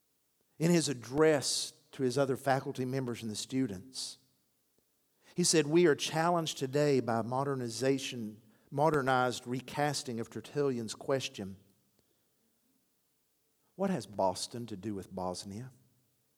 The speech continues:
Why should we concern ourselves with the human tragedies of Bosnia, Somalia, and Bangladesh? Why should we care that a Holocaust is taking place in Rwanda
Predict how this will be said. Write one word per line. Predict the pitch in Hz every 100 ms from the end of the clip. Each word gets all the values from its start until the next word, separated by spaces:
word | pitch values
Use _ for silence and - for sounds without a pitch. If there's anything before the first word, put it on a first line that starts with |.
| _ _ _ _ _ _ _ _ _ _ _ _ _ _ _ _ _ _ _ _ _ _ _ _ _ -
Why | 156 202
should | 220 196
we | 160
concern | 156 131 - 160 147
ourselves | 117 - 117 104 98
with | 107
the | 113
human | 104 147 127
tragedies | - 123 127 113 - 92 101
of | 92
Bosnia, | 113 123 123 104 90
Somalia, | - 101 110 117 107 90
and | 90
Bangladesh? | 90 110 101 90 - 92 - - - _ _ _ _ _ _ _ _ _ _ _ _ _ _ _ _ _ _ _
Why | 123 127
should | 143
we | 131
care | 123 - 165 147
that | 110
a | 101
Holocaust | - 139 117 - 113 98 -
is | 95
taking | - 117 117
place | - 123 117 -
in | 117
Rwanda | 117 117 147 170 - 82